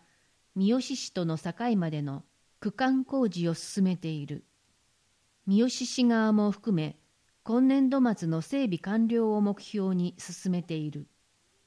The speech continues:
整備後は国道百五十三号方面への通過が可能となる。また、八王子前交差点改良事業として、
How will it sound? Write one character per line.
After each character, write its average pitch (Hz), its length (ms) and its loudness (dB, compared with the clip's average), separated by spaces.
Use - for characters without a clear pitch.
整 254 280 0
備 233 160 -2
後 226 180 0
は 208 280 -4
国 226 320 0
道 233 340 6
百 180 300 -4
五 247 160 2
十 247 260 0
三 233 280 4
号 226 220 2
方 226 240 2
面 160 280 2
へ 156 80 0
の 147 140 -2
通 175 280 -4
過 165 160 -4
が 151 240 -2
可 165 160 -2
能 185 200 6
と 185 160 -2
な 165 140 0
る。 131 180 -8
ま 180 120 -6
た、 190 260 -6
八 254 400 -2
王 269 160 2
子 247 160 -2
前 247 400 2
交 247 180 -2
差 254 160 -4
点 240 260 0
改 233 280 -4
良 254 180 2
事 240 180 -4
業 180 200 0
と 160 160 -6
し - 120 -12
て、 156 260 -10